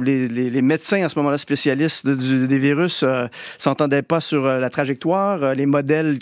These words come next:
de, de, de virus qu'on avait à ce moment-là étaient, ont tous, euh, failli. Euh, et donc, on a quand même tous collectivement réussi à, finalement, à suivre la, la, la trajectoire du va-, du virus,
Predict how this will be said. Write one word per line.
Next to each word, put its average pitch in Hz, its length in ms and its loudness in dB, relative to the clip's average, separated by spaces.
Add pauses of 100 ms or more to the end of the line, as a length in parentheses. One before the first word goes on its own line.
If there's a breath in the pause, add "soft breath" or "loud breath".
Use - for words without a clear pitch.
(120)
de, 131 540 -2
de, 123 320 -2
de 117 80 -4
virus 135 340 -2
qu'on 143 180 0
avait 143 200 0
à - 20 -6
ce 143 100 -6
moment-là 131 320 0
étaient, 120 340 0
ont 120 120 0
tous, - 380 -2
euh, 127 240 0 (260 loud breath)
failli. 185 460 0 (480 loud breath)
Euh, 139 360 2 (180)
et 156 140 2
donc, 175 160 0
on 156 160 2
a 151 60 0
quand 180 120 0
même 185 160 0
tous - 160 -2
collectivement 160 480 0
réussi 151 360 0
à, 135 80 2 (100)
finalement, 151 800 0
à 107 80 -4
suivre 151 480 0
la, 131 180 0
la, 127 140 0
la 127 140 0
trajectoire 139 380 0
du 131 100 0
va-, 131 320 0
du 135 140 -2
virus, 143 540 0